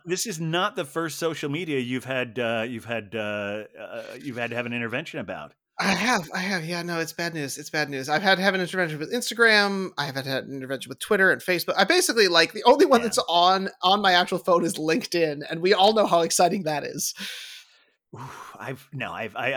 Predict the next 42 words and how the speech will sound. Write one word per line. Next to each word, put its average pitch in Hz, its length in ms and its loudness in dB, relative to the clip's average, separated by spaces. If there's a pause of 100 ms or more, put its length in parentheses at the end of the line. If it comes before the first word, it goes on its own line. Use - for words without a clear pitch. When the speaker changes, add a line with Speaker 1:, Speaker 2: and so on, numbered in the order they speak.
Speaker 1:
I've, 117 120 -8
I've, 113 180 -6 (180)
I 98 100 -6
do 110 120 -12
not 101 180 -6
have 104 100 -12
LinkedIn 92 360 -14
on 90 80 -12
my 80 140 -12
phone. 76 340 -16
I, 87 200 -12
uh, 78 240 -12 (760)
uh, 156 140 -4
there 170 120 -2
must, 196 180 -4
somewhere 233 240 2
I 190 40 2
think 180 180 -6
there's 160 140 -6
probably 135 260 0
a - 20 -2
supercut 117 520 -6
of 92 160 -16
John 113 260 -4
Oliver's 98 420 -8
jokes 92 360 -10
about 95 280 -12
LinkedIn 82 500 -18 (360)
because 101 280 -8
Speaker 2:
Oh, 180 100 2
yeah. 139 120 0
Speaker 1:
I, 92 80 -8
uh, 90 100 -6
I, 95 220 -10 (420)
I 120 60 -4
don't 147 260 0
find 135 240 -2
that 120 160 -4
useful 110 440 -8
in 85 100 -12
any 82 220 -16
way. 78 320 -20